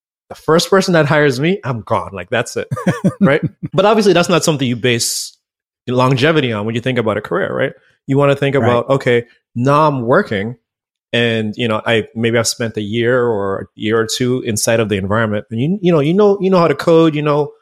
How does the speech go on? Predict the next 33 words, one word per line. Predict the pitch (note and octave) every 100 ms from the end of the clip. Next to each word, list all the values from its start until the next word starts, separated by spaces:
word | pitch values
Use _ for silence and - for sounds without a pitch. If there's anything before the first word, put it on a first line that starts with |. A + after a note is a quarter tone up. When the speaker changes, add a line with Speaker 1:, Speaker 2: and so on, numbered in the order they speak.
| _ -
Speaker 1:
how | C#3
your | C3
deployments | A2+ - D3+ D3 C#3 -
go, | C3+ C3+ C3+
you | C3 C3+
understand | B2+ B2 - B2+ A#2 A2 -
your | A2
ticketing | - D3 C#3+ D3
system | - C#3+ - D3+ C#3
and | A#2 G#2+
all | A#2 A#2
the | A#2+
Scrum | - D3 D3
meetings | D3+ C#3+ C#3+
that | C#3
you | C#3+
have | C3+
to | -
sit | C#3+ C3+
in | C3
on. | B2+ C3 C3 _ _ _ _ -
But | C3+
now | D3 G#3
you | C4+
gotta | A3 D#3
understand, | C#3+ C#3 - B2+ B2
well, | A2+ A2 - _ -
well, | B2+
how | G#3
do |
I | C4+
get | A#3 A2+ F#2
better? | B2 -